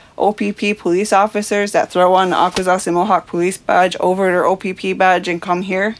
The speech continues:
with their assault rifles visible, and they treat us like we're all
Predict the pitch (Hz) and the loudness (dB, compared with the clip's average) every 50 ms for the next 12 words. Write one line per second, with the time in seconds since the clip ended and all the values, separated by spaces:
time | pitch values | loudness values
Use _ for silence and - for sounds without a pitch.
0 | - _ - 165 170 - 180 175 170 170 - - 180 170 - 165 180 190 190 - | -16 _ -8 -6 -4 -2 0 0 0 0 0 2 0 2 2 0 -2 -2 -2 -2
1 | 185 180 185 185 190 185 190 185 185 185 190 202 - - - - - - - - | -4 -4 -2 -4 -6 -6 -6 -4 -2 -2 -2 -2 -6 -16 -20 -20 -20 -20 -20 -20
2 | _ _ - - - 175 170 170 170 160 156 - - _ _ _ _ _ _ - | _ _ -6 -2 0 0 2 0 0 0 -2 -4 -8 _ _ _ _ _ _ -4
3 | 175 165 165 160 - - 190 175 170 170 - 165 165 156 - - 170 165 165 165 | 0 0 0 0 0 0 0 0 0 0 0 0 -2 -2 -2 -2 0 2 4 4
4 | 160 165 160 156 151 147 170 | 4 4 4 2 2 0 -4